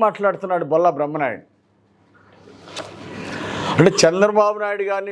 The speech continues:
విమర్శించే సీన్ నీకుందా? చంద్ర-, చంద్రబాబు నాయుడు గారిని విమర్శించే స్థాయి అనేది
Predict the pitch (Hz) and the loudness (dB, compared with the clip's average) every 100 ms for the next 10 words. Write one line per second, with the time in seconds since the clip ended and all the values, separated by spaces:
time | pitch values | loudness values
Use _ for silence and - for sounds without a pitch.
0 | 196 196 190 196 170 196 - 196 214 185 | -6 -4 -4 -8 -4 -4 -2 -2 0 0
1 | - 147 143 156 - _ _ _ _ _ | 0 2 2 2 -4 _ _ _ _ _
2 | _ _ _ _ _ - - - - - | _ _ _ _ _ -20 -20 -20 -20 -18
3 | - - - - - - 101 101 101 104 | -18 -16 -14 -10 -8 -6 -6 -6 -4 -4
4 | 101 101 101 - 196 196 - 196 175 175 | -2 -2 -2 0 -2 0 0 0 0 -2
5 | - - - - 185 214 214 170 202 214 | -2 -2 2 4 4 2 0 -2 -2 0
6 | 220 220 220 214 208 202 202 202 151 170 | 0 -2 -4 -4 -4 -6 -8 -10 -10 -6
7 | 190 160 - 175 208 226 165 147 143 | -4 -4 0 2 4 4 0 -2 -2